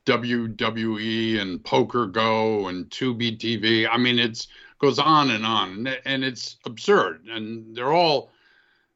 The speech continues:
uh, gonna not survive, obviously. But, but Netflix problems is, is very specific. Uh, Netflix had,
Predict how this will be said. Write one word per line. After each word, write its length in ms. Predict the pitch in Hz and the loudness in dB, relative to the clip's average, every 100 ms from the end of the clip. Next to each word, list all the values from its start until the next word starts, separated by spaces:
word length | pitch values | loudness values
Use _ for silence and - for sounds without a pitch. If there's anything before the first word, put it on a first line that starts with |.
| _ | _
uh, 340 | 131 120 113 113 _ _ _ 135 | -2 -2 -2 -6 _ _ _ -20
gonna 280 | 120 123 110 | -10 -8 -6
not 360 | 110 127 127 - | -4 -2 -4 -6
survive, 720 | - 113 92 143 113 98 104 113 | -14 -12 -2 0 2 0 -6 -6
obviously. 560 | 104 104 90 - 95 | -8 -6 -10 -12 -16
But, 220 | 78 120 120 _ - | -12 -12 -12 _ -14
but 140 | 143 | -6
Netflix 560 | 190 220 196 185 - - | -2 -2 0 -2 -4 -6
problems 560 | 135 120 127 123 101 | -4 -2 -4 -6 -6
is, 320 | 117 107 - - | -10 -12 -14 -12
is 160 | 127 110 | -12 -2
very 260 | 156 127 | 2 2
specific. 680 | - - 107 - 135 - 82 _ _ _ _ _ _ _ _ _ | 0 -8 -12 -6 -6 -6 -18 _ _ _ _ _ _ _ _ _
Uh, 220 | 135 127 - _ _ _ - | 0 0 -2 _ _ _ -12
Netflix 880 | 147 196 208 202 185 143 - - - _ _ _ _ _ _ _ | 0 0 0 0 2 2 -4 -16 -18 _ _ _ _ _ _ _
had, 800 | _ - 147 147 139 135 135 123 | _ -12 -2 2 2 2 -2 -8